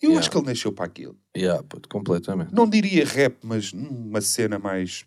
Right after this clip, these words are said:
Speaker 1: pop, uma cena mais, epá, ele é incrível.
Speaker 2: O Bolinha tá bem à vontade.
Speaker 1: Fotogénico, tudo.
Speaker 2: Yeah, tá bem à vontade. Ahm, e o nosso amigo e também é o, é o nosso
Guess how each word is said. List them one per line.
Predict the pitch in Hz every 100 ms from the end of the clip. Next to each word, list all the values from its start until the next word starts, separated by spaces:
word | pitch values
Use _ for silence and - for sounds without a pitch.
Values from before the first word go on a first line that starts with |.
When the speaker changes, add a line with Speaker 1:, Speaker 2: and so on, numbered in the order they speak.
| _
Speaker 1:
pop, | 98 85 -
uma | 95 95
cena | 104 95
mais, | 95 92 -
epá, | - -
ele | 90 107
é | 107
incrível. | 95 92 80 82 85
Speaker 2:
O | 95
Bolinha | 98 95 92 92
tá | 95
bem | 90 90
à |
vontade. | 92 98 85 78 -
Speaker 1:
Fotogénico, | - 104 87 87 101 95 95
tudo. | 90 80
Speaker 2:
Yeah, | 98 92 82
tá | 101
bem | 95 92
à | 90
vontade. | 92 87 82 78 _ _ _ _ _ _ _ _ _
Ahm, | 101 101 98 98 98 95 95 _
e | 120 127 131 131
o | 131 131 127 127 127 -
nosso | 123 123 123 - 123 123 120 120 120 127
amigo | 127 127 120 - -
e | 104 101 98 92 87
também | 95 92 90
é |
o, | 87 82
é |
o | 87
nosso | 90 87 - 87 82 82